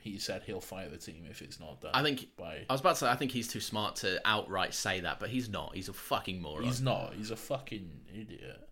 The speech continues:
Speaker 2: Uh, yeah, thank you. Uh, uh, so if you've reached the end of this, then we appreciate you listening. Been a slightly longer episode, or I may cut it the fuck down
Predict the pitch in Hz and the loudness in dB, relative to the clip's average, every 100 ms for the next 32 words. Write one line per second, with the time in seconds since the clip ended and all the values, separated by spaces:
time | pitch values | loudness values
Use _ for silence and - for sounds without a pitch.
0 | - - 147 151 180 - 170 160 151 131 | -8 4 8 12 12 10 8 8 6 6
1 | - 139 135 139 143 143 151 127 123 113 | 6 6 6 4 4 2 2 2 4 4
2 | 104 104 107 101 104 98 - 104 - 98 | 2 2 0 2 2 2 0 0 2 0
3 | 87 95 - 101 101 113 92 - 104 90 | 0 -2 -2 -2 2 2 2 2 4 4
4 | 92 92 92 - 101 95 - 139 143 131 | 2 0 0 2 2 2 4 8 10 10
5 | 135 131 127 127 107 - 117 131 110 120 | 8 4 4 4 4 0 2 2 4 4
6 | 127 120 | 4 2